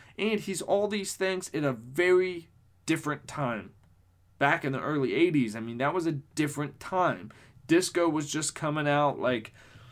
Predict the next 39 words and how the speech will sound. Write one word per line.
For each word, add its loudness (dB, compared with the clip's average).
the -2
eighties 0
was 0
a 0
crazy 0
time 0
from -10
my 0
understanding. -8
I've 2
talked 0
to -2
both -2
my 0
parents -4
about 4
it, -4
and 0
both 4
my 0
parents -4
were 2
like, 0
"Absolutely, 4
one 0
hundred -6
percent, -6
back 2
in -2
the -6
early 0
eighties, -2
a -2
lot 2
of -4
shit -2
like -2
that -4
happened." -10